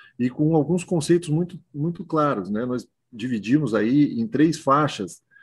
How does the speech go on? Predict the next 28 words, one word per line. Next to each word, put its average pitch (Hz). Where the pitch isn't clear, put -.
é, 107
de, 104
de 110
perfil 135
de 135
atleta 123
para 127
a 127
composição 123
desse 120
elenco 110
desse 104
ano. 92
É, 98
a 104
primeira 127
faixa 135
são 147
aqueles 139
atletas 123
formados 117
nas 110
nossas 120
categorias, 107
que -
estão 120
ali, 127
né, 110